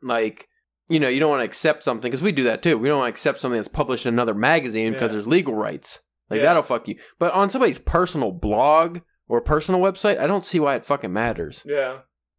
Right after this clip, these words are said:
Speaker 1: I mean, as long as there's, they don't have any, uh, copyright issues or anything, it's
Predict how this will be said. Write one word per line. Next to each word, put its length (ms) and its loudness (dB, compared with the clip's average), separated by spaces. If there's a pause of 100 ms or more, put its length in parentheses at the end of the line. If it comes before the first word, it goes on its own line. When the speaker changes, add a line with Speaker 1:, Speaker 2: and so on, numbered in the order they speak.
(120)
Speaker 1:
I 20 -4
mean, 140 2
as 120 0
long 200 2
as 100 0
there's, 220 0
they 140 0
don't 180 0
have 200 0
any, 280 0
uh, 300 0 (560)
copyright 480 0
issues 320 -4
or 80 -4
anything, 360 -4
it's 200 -16